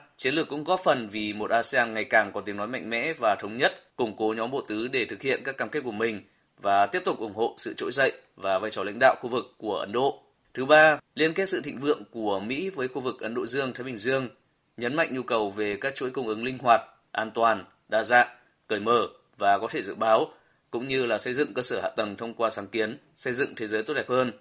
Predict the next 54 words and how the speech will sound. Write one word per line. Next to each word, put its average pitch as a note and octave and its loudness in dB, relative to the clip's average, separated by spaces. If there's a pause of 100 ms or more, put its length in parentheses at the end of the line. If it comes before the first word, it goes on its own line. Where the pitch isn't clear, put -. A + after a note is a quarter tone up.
(160)
cùng G2+ -6
với G2+ -6
các A#2 -6
đối A2 -4
tác D3 4
trong A2+ -8
nhóm G2+ -8
G B2+ -6 (100)
bảy. A2 2 (960)
Thứ C3+ -2
tư, E3+ 2 (360)
để B2 0
củng A#2+ -2
cố C3 0
an D#3 4
ninh D#3 -4
của B2 0
khu C3 -10
vực C3+ -2
Ấn A#2 -4
Độ B2 -4
Dương-Thái C3 -4
Bình C3+ -8
Dương, C3 0 (360)
chiến A2+ -6
lược C3 -2
nhấn A#2 -4
mạnh D#3 0
sự B2 -2
cần A2 -6
thiết E3+ -4
phải G2+ -4
sử G2+ -4
dụng C3 -2 (280)
tất G3 -2
cả C3+ 4
các C3+ -2
công C3 -6
cụ A#2+ -4
quyền G#2+ -2
lực A#2 -2 (240)
nhằm G2 -6
ngăn B2+ -2
chặn C#3+ 4
hành A2 -8
động G2+ -6
gây A#2 -2
hấn A2+ -2 (240)
và G2 2
chống C3 -4
lại E3 2
sự G#2+ 0
cưỡng F2 -6
ép. E3+ -2